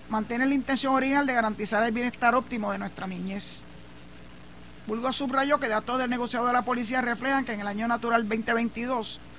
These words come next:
se reportaron mil quinientos setenta y dos delitos sexuales, el setenta y cuatro de los cuales,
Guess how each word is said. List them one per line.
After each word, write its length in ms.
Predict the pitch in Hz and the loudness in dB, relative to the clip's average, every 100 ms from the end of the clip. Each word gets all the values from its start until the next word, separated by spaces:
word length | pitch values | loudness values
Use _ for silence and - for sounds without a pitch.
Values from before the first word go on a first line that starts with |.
| - - - | -18 -16 -6
se 160 | 220 | 0
reportaron 520 | 226 220 202 240 277 - | 0 0 0 2 2 0
mil 240 | 240 294 | 0 0
quinientos 400 | 294 262 240 247 262 | 0 0 2 4 4
setenta 300 | 254 254 240 | 4 0 0
y 40 | |
dos 140 | 254 | 0
delitos 360 | 220 208 196 240 | 0 -4 -4 -2
sexuales, 720 | 262 - 233 214 208 214 - - - - - - | -2 0 2 2 2 -4 -8 -12 -18 -18 -18 -8
el 80 | 220 | -2
setenta 380 | 226 233 226 208 | -2 0 -4 -2
y 20 | |
cuatro 300 | 220 214 262 | -2 0 2
de 80 | 254 | 2
los 100 | 254 | 0
cuales, 580 | 247 269 262 214 208 | 0 4 4 4 -4